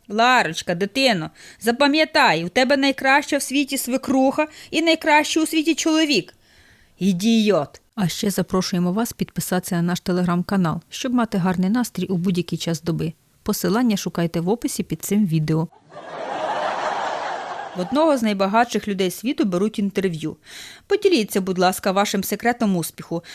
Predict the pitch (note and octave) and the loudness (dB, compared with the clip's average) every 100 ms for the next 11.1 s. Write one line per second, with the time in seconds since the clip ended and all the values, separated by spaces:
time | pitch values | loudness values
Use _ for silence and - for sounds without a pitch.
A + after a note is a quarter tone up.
0 | - - - D4+ F4 F#4+ D#4 C4+ C#4 A#3 | -20 -12 -4 4 6 8 6 4 4 2
1 | G#3+ G#3 G3+ G#3 D4 E4 - B3 C#4 A#3 | 0 0 -2 0 0 0 2 2 2 -4
2 | - A3+ G#3 F#3 D#3+ D3 D3+ E3 _ _ | -2 0 2 0 0 -2 -4 -12 _ _
3 | _ _ - F3 F3 F#3+ D4+ D#4+ D4 C4 | _ _ -8 -2 0 4 4 4 2 0
4 | - B3+ B3+ G#3 G3 A#3 D#4 C#4 G3 - | 0 0 2 2 2 2 2 0 -2 0
5 | G#3 B3+ A3+ G#3 G#3 A3 C#4+ - F3+ G3+ | 0 2 2 2 2 4 4 2 0 2
6 | C#4 C4 A3+ A#3 A3 G3+ E3 - - - | 4 4 4 2 4 2 2 -4 -12 -18
7 | - - G3+ B3 D#4+ E4 D4+ A3 B3 D#4 | -18 -6 0 4 4 4 0 0 0 0
8 | D#4 B3+ C4 B3 A3 F#3+ D#3 D#3 - - | 0 0 2 0 2 0 0 -4 -14 -20
9 | - F#3+ G3 G#3+ D#4+ F4 C4 A3+ C4 A#3+ | -4 -2 0 2 2 4 2 2 2 2
10 | A3+ F#3 C#4+ F4 C4+ C#4+ B3 F3+ D#3 - | 2 2 2 2 2 2 2 2 0 -4